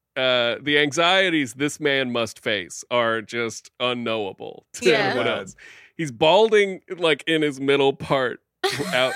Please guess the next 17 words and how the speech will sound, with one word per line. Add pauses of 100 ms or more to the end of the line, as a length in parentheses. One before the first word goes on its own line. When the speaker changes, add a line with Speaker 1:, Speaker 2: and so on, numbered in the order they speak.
Speaker 1:
towards
the
sides.
I
love
it. (560)
Um, (760)
balding
from
the
middle,
headed
out
to
the
sides. (480)
Uh,